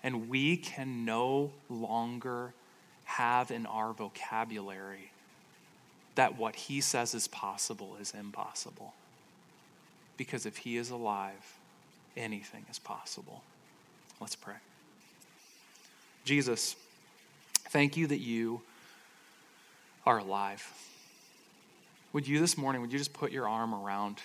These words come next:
each one of us and help us to get our eyes off of our circumstances, off of our pain, off of our suffering? And would you just look each of us in the eye? We believe.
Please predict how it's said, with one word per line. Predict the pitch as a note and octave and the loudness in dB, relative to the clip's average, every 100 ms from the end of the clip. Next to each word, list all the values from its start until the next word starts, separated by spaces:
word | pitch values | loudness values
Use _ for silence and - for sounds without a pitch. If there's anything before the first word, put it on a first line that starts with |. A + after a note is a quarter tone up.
| - - | -16 -10
each | C3 - | -8 -6
one | G#2+ G#2 G#2 | -6 -4 -4
of | G#2 | -2
us | G2+ G#2+ - - - - - - - - - - - - - - - - - | -2 -4 -8 -12 -20 -20 -20 -20 -20 -20 -20 -20 -20 -20 -20 -20 -20 -20 -12
and | - A#2+ | -8 2
help | B2 B2 D3+ | 4 6 4
us | C#3+ - | 4 0
to | - | -4
get | A2+ - A#2 A#2 A#2 | -6 -2 2 2 0
our | A#2 G#2 | -2 -2
eyes | G2+ G2 G2 - | -2 -2 -2 0
off | G#2+ A2 A2 | 4 4 4
of | B2 | 0
our | A2+ | 0
circumstances, | A2+ - G#2+ - G#2+ - A2 G#2 - G#2 G2+ - | 0 -2 -4 -4 -4 -4 -4 -6 -8 -10 -10 -4
off | - A#2 A#2 | 4 4 4
of | C3 | 0
our | C3 B2 | 0 0
pain, | - A2+ G#2 G2+ A2 | -4 -6 -6 -8 -4
off | A#2 A#2 C3+ | -2 0 -2
of | B2 | -4
our | A2+ | -2
suffering? | - G#2 G2+ A#2 G2+ G2+ - - - - - - - - - - - - - - - C3+ | -2 -2 -4 -8 -8 -12 -20 -20 -20 -20 -20 -20 -20 -20 -20 -20 -20 -20 -20 -20 -10 -2
And | B2 | 0
would | A2 | 0
you | A2+ B2 | 0 0
just | C3 - | 0 0
look | A2 G#2+ G2+ - | 0 0 0 -8
each | A#2 A#2+ | -6 -4
of | C3 A2+ | -6 -4
us | G2+ G2+ - C3+ | -6 -6 -10 -8
in | A2 G#2+ | -8 -6
the | A2 | -8
eye? | G2+ G2 F#2 - - - - - - - - - - - - | -8 -8 -12 -16 -20 -20 -20 -20 -20 -20 -20 -20 -20 -20 -8
We | B2+ D#3+ | 0 2
believe. | D#3+ C#3+ A2+ G#2 G#2+ - - | 2 2 0 -2 -4 -6 -12